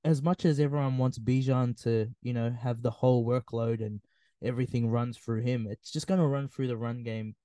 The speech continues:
just on its own. Like, uh, Algier, as we know from the end of last year, he's a good enough back. And if you have those two coming in and both getting, you know, a hundred ya-, something yards from scrimmage, like, that's all they need to do. They're not gonna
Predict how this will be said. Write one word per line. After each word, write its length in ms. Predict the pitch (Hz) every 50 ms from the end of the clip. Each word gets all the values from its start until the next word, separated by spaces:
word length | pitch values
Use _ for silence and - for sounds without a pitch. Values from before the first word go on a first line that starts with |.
| _ -
just 260 | - 113 - - - _ _ _ _ _ _ _ _ _ _ _ -
on 120 | - 127
its 180 | 120 - - -
own. 200 | 110 110 98 87
Like, 180 | 92 98 101 - _ _ _ _ _ -
uh, 220 | 113 117 113 107 95 - -
Algier, 640 | 131 139 151 160 151 135 147 147 143 143 139 127 - _ _ _
as 220 | - 113 127 123 131
we 80 | 127
know 180 | 123 120 123 127
from 180 | - - 123 120
the 60 | 117
end 160 | 120 123 117
of 60 | 110
last 340 | 107 110 117 123 131 - -
year, 140 | 104 101 107
he's 180 | 117 135 147
a 40 | 147
good 180 | 131 - 139 135
enough 160 | 131 123 - -
back. 200 | - 117 123 120 _ _ - _ _ _ _ _ _ _ _ _ _ _ -
And 140 | 113 127
if 120 | 120 - -
you 140 | 139 139 139 135
have 180 | 135 143 151 151
those 260 | 151 147 135 127 -
two 260 | - - - 131 127
coming 300 | - - 123 113 113 113
in 200 | 120 123 120 117
and 260 | 113 110 104 101 101 - _ _ _ _ _ _ _ -
both 260 | - 127 127 120 - 117 - -
getting, 260 | 127 123 120 120 120
you 100 | 117 117
know, 220 | 113 107 104 113 107
a 60 | 107 104
hundred 360 | 113 135 127 120 113 110 104 -
ya-, 140 | 127 117 113 - -
something 340 | - - - 127 113 110 120
yards 280 | 117 117 117 113 110 -
from 160 | - 117 110
scrimmage, 440 | - - - 131 127 110 101 - -
like, 120 | 110 107 _ _ _ _ _ _ _ _ _ _ _ _ _ _ -
that's 200 | - - - 160
all 80 | 156
they 140 | 147 135 123
need 160 | 123 123 120 104
to 60 | 104
do. 320 | - 117 131 120 95 - -
They're 160 | 113 139 143
not 220 | 147 156 165 -
gonna 500 | - 165 156 143 135 127 123 117 110 113